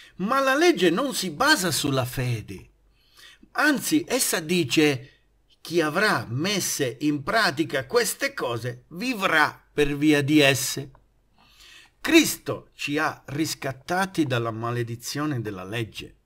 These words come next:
essendo divenuto maledizione per noi, poiché sta scritto: "Maledetto chiunque è appeso al legno",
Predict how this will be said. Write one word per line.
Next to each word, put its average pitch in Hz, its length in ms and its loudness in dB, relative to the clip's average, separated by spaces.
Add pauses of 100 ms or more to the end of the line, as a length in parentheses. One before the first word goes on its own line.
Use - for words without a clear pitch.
(600)
essendo 180 880 -4
divenuto 226 1200 2
maledizione 180 840 0
per 233 200 4
noi, 220 220 2
poiché 196 440 2
sta 208 160 -4
scritto: 120 600 -4
"Maledetto 156 840 -2
chiunque 175 800 -4
è 214 360 0
appeso 151 840 -2
al 131 200 -6
legno", 82 440 -10